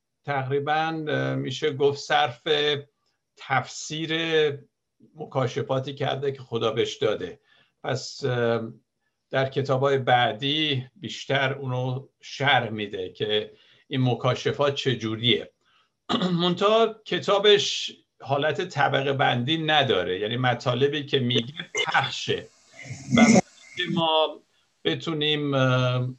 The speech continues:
مطالب رو یه ذره، اه، منظم بررسی کنیم، اینو در، اه، هفت، اه، جلسه، هفت درس گنجوندیم برای اینکه یه مقدار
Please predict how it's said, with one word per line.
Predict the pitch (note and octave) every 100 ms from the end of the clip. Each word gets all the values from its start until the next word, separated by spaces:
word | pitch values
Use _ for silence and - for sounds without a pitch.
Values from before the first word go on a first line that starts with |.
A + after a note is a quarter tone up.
| _ _ _ _ _ _ _ _ -
مطالب | C#3+ C3+ C3+ C3 B2+ C#3+ C3+
رو | C#3
یه | D3 D#3+
ذره، | C3+ C#3 A#2+ B2+ C3 C3 B2+ _ _ _ -
اه، | B2+ A#2 A#2 A#2 A2 A2+ - _ _
منظم | C3+ B2+ C3 C3+ A#2+ A#2 D3 C#3 A#2+ A#2
بررسی | A2+ A2+ A2+ - A#2 A2+
کنیم، | D3 E3+ G#3
اینو | G3+ G3
در، | F3 D3 C3+ B2+
اه، | A#2+ A#2+ A2+ - _ _ _
هفت، | - C3 D3+ C#3+ - - C#3
اه، | A#2 A#2 A#2 A2+ G#2+ _ _ _ _ _
جلسه، | B2 A#2 A2+ G#2+ D3 A#2+
هفت | B2 B2+ - -
درس | B2 B2+ - -
گنجوندیم | - A2+ G#2+ A2 G#2+ G#2+ D3+ A3 B3+ _ _ _ -
برای | D3 D#3+
اینکه | C#3 E3+
یه |
مقدار | D#3 D3 C3 D3 C#3+ C3+